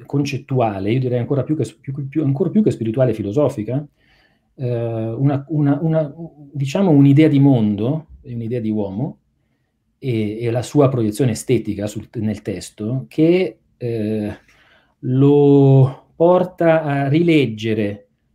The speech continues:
in una vera e propria condensazione linguisticamente,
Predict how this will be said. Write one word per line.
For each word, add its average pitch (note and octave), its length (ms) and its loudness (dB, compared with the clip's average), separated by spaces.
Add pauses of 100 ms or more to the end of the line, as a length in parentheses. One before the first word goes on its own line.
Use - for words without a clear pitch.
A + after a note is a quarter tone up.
(120)
in C#3+ 140 -6
una D#3 280 0
vera E3 220 0
e - 40 0
propria F3 340 -2
condensazione C#3 1120 -2 (720)
linguisticamente, A#2+ 1080 -4